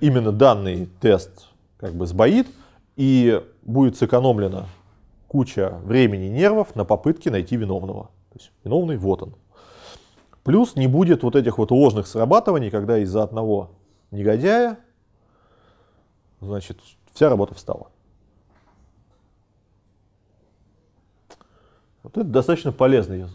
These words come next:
полезная особенность, которая, в общем-то, к сожалению, делается сторонними средствами.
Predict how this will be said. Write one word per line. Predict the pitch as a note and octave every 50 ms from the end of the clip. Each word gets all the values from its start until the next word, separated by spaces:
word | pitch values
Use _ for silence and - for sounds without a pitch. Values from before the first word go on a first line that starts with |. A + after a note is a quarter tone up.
| - - _
полезная | A#2+ B2 A#2+ A2 F#2+ F#2+ F#2+ F2+ - - _ _ _ _ _ _ _ _ _ _ _ _ _ _ _ -
особенность, | - G#2+ - A#3+ A#3 A3 G#3 E3 B2 - -
которая, | - G2 F#2 C#3 C#3 D3+ C3
в | G2+ G2+
общем-то, | G#2+ - - G#2 F#2+ - F#2 F2+ F2+ - _ _ _ _ _ _ _ _ _ _
к | _ -
сожалению, | A#2+ A2 A2+ A#2+ C3 D#3 E3+ C3+ A2 G2
делается | G#2+ B2 A#2+ A#2 G#2+ - F#2+
сторонними | - - G2 G2 G#2 G2+ F#2 F2
средствами. | F2 - - - - _ _ _